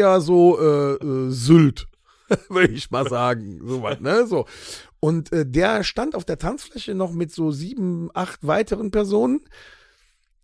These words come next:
Und wir beobachteten ihn quasi über die, äh, über die, über die Hausanlage, über das Hausfernsehen und, äh, sahen, wie er sich die ganze Zeit auf der Tanzfläche selber gefilmt hat. Es war echt witzig.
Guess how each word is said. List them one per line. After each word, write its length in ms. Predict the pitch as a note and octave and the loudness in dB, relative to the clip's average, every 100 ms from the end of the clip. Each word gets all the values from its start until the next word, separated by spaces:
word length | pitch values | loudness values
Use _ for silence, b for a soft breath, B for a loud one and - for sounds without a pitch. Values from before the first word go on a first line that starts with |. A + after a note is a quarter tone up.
| - | -10
Und 260 | C#3 D3 B2 | -6 -4 0
wir 120 | F#3+ | 4
beobachteten 760 | F#3 G3 B3 G#3+ F#3 F3 - E3+ | 6 6 4 2 -2 -10 -10 -6
ihn 140 | F#3 | -6
quasi 480 | - F3 F3 E3+ E3+ | -6 -4 -4 -4 -8
über 280 | D#3+ E3 D#3+ | -8 -4 -4
die, 400 | C3 C#3 C#3 C3+ | -6 -10 -8 -8
äh, 380 | C3+ C3 B2 B2 | -6 -6 -6 -6
über 160 | B2+ | -6
die, 180 | A#2+ A#2 | -6 -8
über 240 | - B2 A#2+ | -10 -8 -6
die 120 | A2 | 0
Hausanlage, 580 | E3 A3+ - G3 G3+ G#3 | 0 0 -2 -4 -4 -4
über 120 | D3 | -4
das 180 | C3 C3+ | -6 -4
Hausfernsehen 840 | E3+ - - F#3+ A3 G#3 A3+ A#3+ B B B B _ | -4 -4 -4 -4 -4 -6 -6 -8 B B B B _
und, 400 | - D3+ C#3 - | -4 -4 -4 -6
äh, 280 | D3 C3+ C3 | -4 -4 -4
sahen, 380 | A2+ C#3+ G3 G#3+ | -4 -4 -2 -2
wie 140 | D#3+ E3 | 0 0
er 140 | F3 | 0
sich 220 | D#3+ D3 | -4 -12
die 140 | D3+ C3 | -12 -6
ganze 340 | C#3+ F3 F3 | -6 -6 -10
Zeit 200 | - F3 | -8 -8
auf 100 | C3+ | -8
der 160 | D3 A#2+ | -8 -8
Tanzfläche 600 | C#3 E3 - D#3+ C3+ C3+ | -8 -10 -10 -10 -8 -8
selber 360 | A#2+ E3+ G3+ F3 | 0 2 2 -2
gefilmt 400 | D#3 D#3+ - - | -4 -6 -6 -8
hat. 140 | F#2+ B B - | -12 B B -4
Es 200 | C3+ - | -2 -2
war 160 | F3+ - | -2 0
echt 380 | G3 - - F3 | 0 0 -6 -6
witzig. 540 | G#3 - F#2+ - _ | -6 -8 -10 -12 _